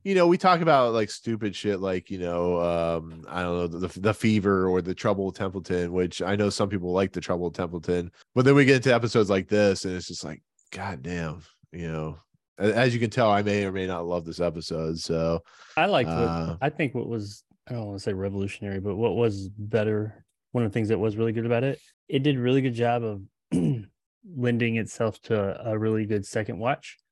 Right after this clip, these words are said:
Speaker 1: Yeah.
Speaker 2: 'Cause, um, a lot of episode, well, some episodes, like, the twist happens and there's nothing, you might guess it, but there's nothing really, there's no hints dropped about the twist.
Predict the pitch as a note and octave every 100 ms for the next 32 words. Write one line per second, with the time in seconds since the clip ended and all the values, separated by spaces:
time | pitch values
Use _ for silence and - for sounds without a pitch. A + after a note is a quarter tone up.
0 | _ _ G#2+ C3+ A#2+ G#2+ A#2 A#2 A2+ A2
1 | - C3+ B2+ C3+ B2 A2+ _ _ - C3+
2 | B2+ - C3+ A#2+ F#2+ F2+ D3+ C#3+ - D#3
3 | D3 C#3 D#3 D3+ C#3 - - - _ C3
4 | B2 A2+ - B2+ B2+ - D3+ C#3+ - -
5 | - - - A#2+ - C#3+ D3 C#3 B2+ A2+
6 | C3 C3 C3 A#2+ A2+ _ _ _ - F#3+
7 | D3+ A#2+ B2+ C#3+ - C3 G#2+ B2 B2 B2
8 | C#3 C3+ B2 B2 B2+ B2 A#2+ A#2 B2+ C3
9 | B2+ - B2 - - C3+ G#2+ - C3+ B2+
10 | - - C#3 C3 - -